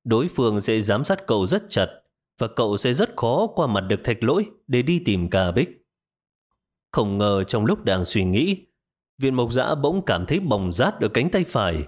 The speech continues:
Cậu vội vàng bật đèn lên kiểm tra và thấy một vệt đỏ tươi bắt đầu từ cổ tay phải, đang bò đến khuỷu tay.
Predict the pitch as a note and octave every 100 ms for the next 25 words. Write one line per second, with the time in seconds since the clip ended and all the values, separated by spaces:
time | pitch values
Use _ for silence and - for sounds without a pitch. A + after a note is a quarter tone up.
0 | - _ _ _ _ E3 C3 A#2+ A2+ G#2
1 | G#2 A#2 B2+ A#2+ A#2 D#3+ B2+ G#2+ F2+ F2
2 | C3 C#3+ C#3+ - _ _ _ F3+ F3+ F3+
3 | B3 E3 G#2 G#2 G#2+ - A#2 G2+ F#2+ -
4 | F#3+ G#3 G#3 - _ A3 A3 A#2 G2+ F#2+
5 | A2 F#2+ G#2+ F#2+ E3+ D3 G2 F#2 D#2 C#2+
6 | - _ D#3 D#3+ B2+ A#2+ B2+ B2 C#3+ G#3+
7 | C3 G2 E2 G#2+ C3